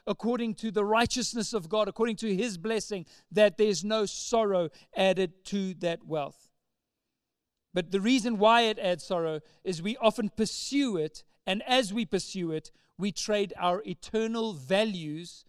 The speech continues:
the things we genuinely believe in, for our temporary goals, temporary riches that we have. And this is why,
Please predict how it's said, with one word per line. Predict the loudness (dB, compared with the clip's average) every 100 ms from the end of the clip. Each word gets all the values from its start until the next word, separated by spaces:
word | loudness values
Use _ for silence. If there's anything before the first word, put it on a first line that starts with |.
| _ -8
the |
things | -4 -4 -2
we | -2
genuinely | 0 0 2 0 -2 -2
believe | -4 -4 -6 -6
in, | -8 -10 _ _ _
for | _ -8 -6 -4
our | -6 -6
temporary | -6 -8 -8 -8 -8 -6 -8 -10 _ _ _ _
goals, | -6 -6 -8 -18 -20 _ _ _ _ _
temporary | -6 -4 -4 -4 -4 -6 -10 -12
riches | -10 -10 -8 -12 -14 -18 _ _ _ _
that | -10
we | -8 -10
have. | -12 -14 -20 _ _ _ _ _ _ _ _ _ _ -8
And | -2
this | 0 0
is | -4 -4
why, | -4 -4 -8